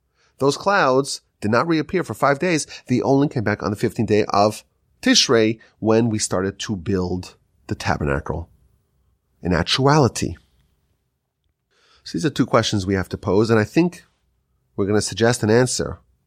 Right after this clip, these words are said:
an approach that will answer these questions, but also show us really what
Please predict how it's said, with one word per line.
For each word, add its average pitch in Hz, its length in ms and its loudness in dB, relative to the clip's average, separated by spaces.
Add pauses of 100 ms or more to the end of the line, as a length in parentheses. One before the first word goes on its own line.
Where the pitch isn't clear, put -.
(320)
an - 80 -8
approach - 680 -2 (1040)
that 80 100 -8
will 82 140 0
answer 107 260 2
these 98 140 0
questions, 90 480 -2
but 90 100 0
also 90 540 2 (260)
show 120 240 4
us 113 140 0
really 113 160 4
what 98 540 -2